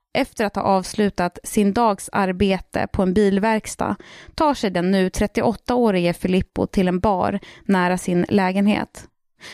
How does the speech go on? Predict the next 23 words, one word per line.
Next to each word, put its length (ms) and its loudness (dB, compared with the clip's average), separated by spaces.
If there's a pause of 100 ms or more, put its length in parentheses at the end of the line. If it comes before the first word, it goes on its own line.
(160)
Fortfarande 800 0
iklädd 480 0
sin 160 2
smutsiga 500 0
arbetsoverall 960 0 (360)
sätter 380 -4
han 160 -2
sig 160 -2
ner 220 -2
för 160 -4
att 120 -4
se 220 -2
på 140 -2
en 120 2
repris 560 0
av 160 -2
dagens 680 0
Champions 640 -2
League-fotbollsmatch 1300 0 (200)
på 100 0
barens 560 0 (120)
T 160 0
V-skärm. 460 -6